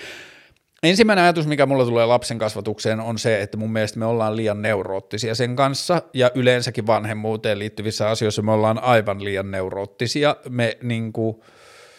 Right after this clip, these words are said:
me ollaan onnistuttu tekemään siitä semmonen kulttuurinen epäonnistumisen viidakko, jossa vanhemman tehtävä on koko ajan miettiä, miten mä olen nyt epäonnistunut ja miten mä voisin olla parempi vanhempi.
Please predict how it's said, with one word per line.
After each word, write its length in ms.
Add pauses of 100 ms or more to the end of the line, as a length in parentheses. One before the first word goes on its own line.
(1500)
me 140
ollaan 360
onnistuttu 540
tekemään 520
siitä 240
semmonen 280
kulttuurinen 800
epäonnistumisen 960
viidakko, 460
jossa 320
vanhemman 540
tehtävä 460
on 120
koko 380
ajan 240
miettiä, 460
miten 340
mä 120
olen 340
nyt 160
epäonnistunut 760
ja 60
miten 240
mä 100
voisin 280
olla 180
parempi 460
vanhempi. 500